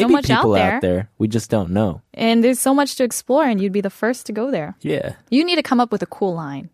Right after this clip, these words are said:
Speaker 2: You know, like Neil Armstrong when he landed on the moon, you know, "One small step for man, one giant leap for
Speaker 1: <laughs>
Speaker 2: mankind." You,
Speaker 1: Yeah.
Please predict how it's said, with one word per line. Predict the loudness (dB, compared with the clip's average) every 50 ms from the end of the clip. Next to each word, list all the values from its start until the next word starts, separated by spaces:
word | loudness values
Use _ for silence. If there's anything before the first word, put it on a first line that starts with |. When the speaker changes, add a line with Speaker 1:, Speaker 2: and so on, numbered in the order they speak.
| _ _
Speaker 2:
You | -2 0
know, | 2 2 4
like | 2 2 0 -2 -6 -12 -20 -20 -16 -6 -2
Neil | 0 2 2
Armstrong | 2 2 0 -2 -2 -2 -2
when | -2 -2
he | -4
landed | -4 -6 -6 -6 -6
on | -6 -6
the | -6 -6
moon, | -6 -6 -6 -6 -8 -8
you | -8
know, | -8 -8 -10 -10 -12 -14 _ _ _ _ _ _ _ _
"One | 0 0 2 2 2 0 -2
small | 0 0 0 0 0
step | 0 0 -2 -2 -2 -4 -10
for | -8 -4 -2 -2 0
man, | 0 -2 -2 -2 -4 -4 -4 -4 -2
one | 0 2 2 2 0
giant | 0 0 0 0 0 -2 -2 -4
leap | -4 -6 -6 -4 -2
for | -2 0
Speaker 1:
<laughs> | 2 0
Speaker 2:
mankind." | 0 0 -2 -2 -2 0 0 2 0 0 -2 -4 -6 -4 -2 2
You, | 2
Speaker 1:
Yeah. | 4